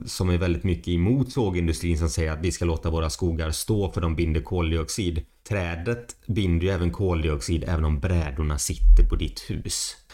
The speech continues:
Det är en ganska liten del av trädet som faktiskt eldas upp och släcker och släpper ut koldioxiden, utan det mesta binds ju faktiskt i många, många år samtidigt som det växer ett nytt träd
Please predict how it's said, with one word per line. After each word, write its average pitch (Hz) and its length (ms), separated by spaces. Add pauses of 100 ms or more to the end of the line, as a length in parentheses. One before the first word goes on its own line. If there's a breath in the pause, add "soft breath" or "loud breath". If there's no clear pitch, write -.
(100)
Det - 140
är - 20
en 90 60
ganska 113 220
liten 101 540
del 90 160
av 78 80
trädet 71 360
som 87 100
faktiskt - 240
eldas 76 520
upp - 320
och - 100
släcker - 500
och 95 120
släpper - 280
ut 110 340
koldioxiden, 80 680
utan 80 180
det 80 60
mesta 85 380
binds 90 480
ju - 60
faktiskt 78 380
i 85 40
många, 80 220
många 76 260
år 85 500
samtidigt 101 680
som 98 120
det 90 60
växer 85 420
ett 80 140
nytt - 340
träd 76 340